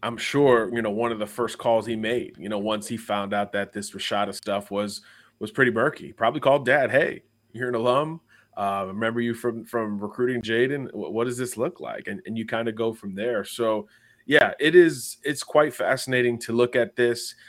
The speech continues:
I do wonder how much N I L is gonna be important a-, and a factor here, though, because that's, that's so much of the conversation we've heard surrounding Jaden Rashada that at some point you,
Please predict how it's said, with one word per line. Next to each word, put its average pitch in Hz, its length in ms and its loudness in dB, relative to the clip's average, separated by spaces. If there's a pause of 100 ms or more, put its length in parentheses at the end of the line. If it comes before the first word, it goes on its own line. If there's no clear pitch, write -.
(220)
I 147 80 6
do 156 180 4
wonder 226 260 4
how 202 120 4
much 196 260 0
N 175 100 0
I 180 140 4
L 190 140 4
is 185 80 0
gonna 185 140 0
be 175 380 -6
important 185 680 -2
a-, 104 160 -6
and 123 100 -4
a - 20 -2
factor - 420 -6
here, 92 220 -10
though, - 300 -16 (100)
because 110 520 -4 (460)
that's, - 360 -2
that's 131 260 0
so 160 300 2
much 160 260 0
of 120 80 -4
the 120 60 -2
conversation 117 600 -2
we've 107 160 -6
heard 110 260 -2
surrounding 104 840 -2 (580)
Jaden 117 320 4
Rashada 98 640 2
that 101 140 0
at 101 260 -2
some 139 240 -2
point 117 300 0
you, 104 160 -6